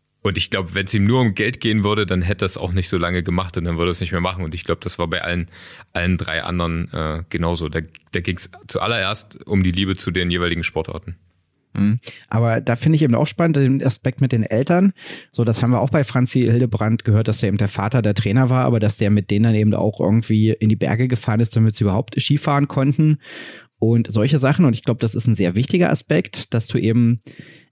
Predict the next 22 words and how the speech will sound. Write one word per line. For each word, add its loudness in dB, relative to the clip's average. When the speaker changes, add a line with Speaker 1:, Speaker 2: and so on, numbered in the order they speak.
Speaker 2:
A, 0
Eltern 4
brauchst, 0
die 2
da 2
dahinter 2
stehen, 2
aber 0
ganz -2
oft -4
auch 0
Eltern 2
brauchst, -2
die 2
das 2
einfach 2
bezahlen 0
können. 0
Und -2
da -2
würde 2
mich -2